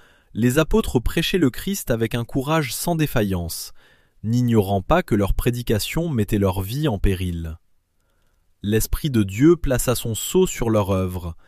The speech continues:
Il y eut beaucoup de conversions. Les nouveaux prosélytes, en retournant chez eux,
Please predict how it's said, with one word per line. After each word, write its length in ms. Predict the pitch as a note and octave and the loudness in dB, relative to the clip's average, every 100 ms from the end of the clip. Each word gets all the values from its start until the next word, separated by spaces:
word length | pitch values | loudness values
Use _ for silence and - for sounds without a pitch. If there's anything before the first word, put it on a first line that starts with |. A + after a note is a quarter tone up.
| _ _ _ - | _ _ _ -6
Il 140 | D3 | -2
y 60 | D#3 | 0
eut 200 | F3 F3 | 0 2
beaucoup 420 | C#3+ G3 - A3 | 4 2 2 2
de 120 | D3 | 2
conversions. 680 | - A#2 G#2 - - F#2 D#2 _ _ _ _ _ _ _ - | 2 0 -2 -4 -6 -8 -8 _ _ _ _ _ _ _ -4
Les 220 | G2+ G#2+ | 0 2
nouveaux 300 | A2 G#2 G#2 | 2 2 0
prosélytes, 720 | - G2 F#2+ G#2+ F3+ - - - - - | 0 -2 -2 -2 -4 -6 -12 -16 -20 -6
en 120 | A2+ G#2+ | -2 4
retournant 500 | D#3 - D#3 C#3+ B2 | 4 2 0 0 -2
chez 340 | G#2+ F#2 F#2 | -2 -2 0
eux, 160 | C3+ | -2